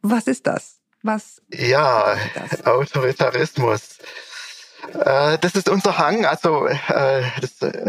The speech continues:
Speaker 2: Adjektiv wäre autoritär, also autoritäre Haltung ist wahrscheinlich besser bekannt als Autoritarismus, ein langes Wort. Aber das beschreibt eigentlich die autoritäre Haltungen. Es beschreibt unsere Neigung als Menschen, uns in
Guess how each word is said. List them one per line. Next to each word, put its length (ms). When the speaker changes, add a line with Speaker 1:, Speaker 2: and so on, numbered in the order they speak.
Speaker 2:
Adjektiv 480
wäre 240
autoritär, 720
also 220
autoritäre 840
Haltung 300
ist 120
wahrscheinlich 320
besser 220
bekannt 420
als 320
Autoritarismus, 960
ein 360
langes 320
Wort. 180
Aber 280
das 160
beschreibt 560
eigentlich 180
die 140
autoritäre 680
Haltungen. 580
Es 120
beschreibt 600
unsere 380
Neigung 440
als 240
Menschen, 580
uns 340
in 320